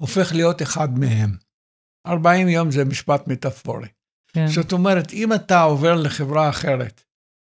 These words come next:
Speaker 1: וחי בתקופה מסוימת, אתה הופך להיות מבני המקום. אני אהבתי פתגמים, הפתגם הזה נתקע בתוכי. וכשבאתי לקיבוץ, אמרתי,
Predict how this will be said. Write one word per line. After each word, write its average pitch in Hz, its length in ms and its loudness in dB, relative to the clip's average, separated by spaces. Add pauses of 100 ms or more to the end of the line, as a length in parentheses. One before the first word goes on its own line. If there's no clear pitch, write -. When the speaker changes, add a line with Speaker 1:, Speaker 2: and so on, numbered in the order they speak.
(240)
Speaker 1:
וחי 185 540 4
בתקופה 185 580 0
מסוימת, 175 680 0 (420)
אתה - 140 0
הופך 165 360 2
להיות 151 300 0
מבני 143 300 -2
המקום. 131 500 -4 (1120)
אני 226 340 6 (1600)
אהבתי 175 340 4
פתגמים, 160 640 2 (400)
הפתגם 180 480 -4
הזה 170 320 0
נתקע 131 420 -2
בתוכי. 127 420 -10 (760)
וכשבאתי 190 580 2
לקיבוץ, 147 840 0 (840)
אמרתי, 185 760 2